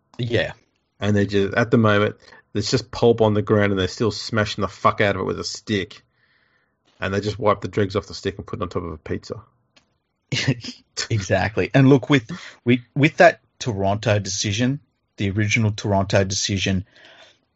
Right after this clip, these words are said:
Speaker 1: they really showed where they wanna be and where they're comfortable as it being, and that they don't wanna change from that. And this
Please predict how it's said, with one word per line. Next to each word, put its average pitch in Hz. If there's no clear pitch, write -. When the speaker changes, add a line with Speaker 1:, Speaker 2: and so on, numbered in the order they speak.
Speaker 1:
they 110
really 120
showed 110
where 110
they 117
wanna 107
be 123
and 104
where 101
they're 95
comfortable 107
as 98
it 101
being, 110
and 104
that 98
they 101
don't 95
wanna 95
change 95
from 98
that. 101
And 104
this -